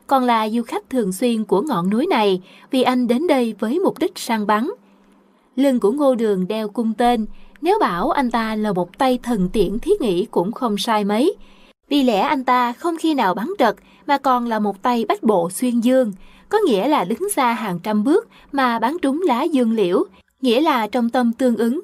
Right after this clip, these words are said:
với cánh tay buông ra. Bất cứ loài mãnh thú nào gặp phải anh ta thì coi như đã gặp phải khắc tinh,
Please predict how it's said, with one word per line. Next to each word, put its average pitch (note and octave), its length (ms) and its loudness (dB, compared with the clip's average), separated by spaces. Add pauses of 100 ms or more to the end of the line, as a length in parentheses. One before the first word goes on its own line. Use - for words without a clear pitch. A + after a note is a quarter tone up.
với C4 300 2
cánh C#4 160 -2
tay A#3+ 220 0
buông G#3+ 240 -2
ra. A#3 340 0 (460)
Bất G4+ 180 2
cứ D#4 280 2
loài A3+ 200 0
mãnh F#3 180 -4
thú D4 180 -2
nào G#3+ 360 2 (140)
gặp C#4+ 200 0
phải A#3+ 180 0
anh C#4+ 160 0
ta B3 380 0
thì A3+ 220 0
coi A3 280 -2
như G#3+ 140 0
đã F#3 220 0
gặp B3 220 -2
phải F3+ 200 -2
khắc F4+ 240 -6
tinh, A#3 260 2